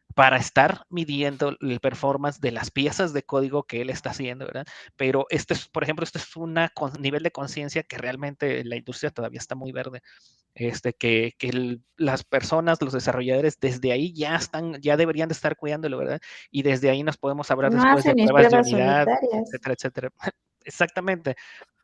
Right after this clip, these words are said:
Speaker 1: Sí, a-, ahorita ya van como dos, tres organizaciones en los últimos tres, cuatro años en, en, eh, que, que he visto clientes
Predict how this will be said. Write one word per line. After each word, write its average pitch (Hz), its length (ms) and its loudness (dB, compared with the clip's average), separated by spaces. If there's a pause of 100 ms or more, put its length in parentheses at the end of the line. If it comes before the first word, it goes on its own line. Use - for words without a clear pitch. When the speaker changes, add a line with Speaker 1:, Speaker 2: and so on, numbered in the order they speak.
(120)
Speaker 1:
Sí, 156 220 4
a-, 143 200 6
ahorita 147 380 6
ya 175 180 6
van 175 160 4
como 156 260 -4
dos, 151 200 0
tres - 180 -4
organizaciones 151 680 -2
en 127 120 0
los 131 160 -6
últimos 147 640 -8 (140)
tres, 147 240 0
cuatro 156 280 -2
años 156 240 -4
en, 135 280 -10
en, 123 380 -14 (220)
eh, 131 340 -6
que, 135 160 -6
que 139 120 -4
he - 20 0
visto 151 420 -4
clientes 143 460 -4